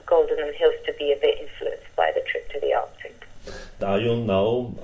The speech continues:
Speaker 2: after this traveling to, to the Arctic, more optimistic, positive?
Speaker 1: Well,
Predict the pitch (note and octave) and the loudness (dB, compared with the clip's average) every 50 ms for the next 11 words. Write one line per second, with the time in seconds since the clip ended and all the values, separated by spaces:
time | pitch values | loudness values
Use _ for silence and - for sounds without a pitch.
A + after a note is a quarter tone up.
0 | - - F#2+ F#2+ - - - F#2 G#2 A2 - - - - - G#2 G2 G2+ G#2+ A2+ | -4 -2 -2 -2 0 -2 -6 -6 -6 -8 -8 -8 -10 -6 -2 0 0 0 0 -4
1 | A#2+ A#2 A2+ - - G#2+ G#2+ G#2+ - A2+ G#2+ - - - F#2 G2 - - B2+ A2+ | -6 -6 -6 -6 -6 -6 -6 -6 -6 -4 -4 -2 -2 -2 -2 -2 -4 -6 -8 -8
2 | - A2+ G2+ G2+ G2+ G#2 G#2 G#2+ A2 A2 A2 - - - - - - A#2+ A#2+ B2+ | -6 -2 0 2 4 4 4 2 0 -2 -4 -2 -2 -2 -2 -4 -6 -4 -4 -4
3 | B2+ - - D3 C#3+ - - - - - - - - A#3 A#3 D4+ D#4+ D#4+ D4+ D4+ | -6 -6 -6 -8 -8 -8 -10 -14 -16 4 8 8 8 8 8 8 10 10 10 10
4 | E4 F4 | 8 6